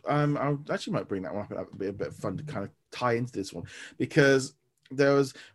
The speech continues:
to put up an article where, um,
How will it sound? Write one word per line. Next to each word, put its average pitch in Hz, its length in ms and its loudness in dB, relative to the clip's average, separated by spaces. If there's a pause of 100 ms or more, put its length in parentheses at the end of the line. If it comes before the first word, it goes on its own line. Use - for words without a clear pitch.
(100)
to - 80 -16
put 196 100 8
up 202 100 4
an 202 60 4
article 156 440 6
where, 120 380 4 (760)
um, 120 340 2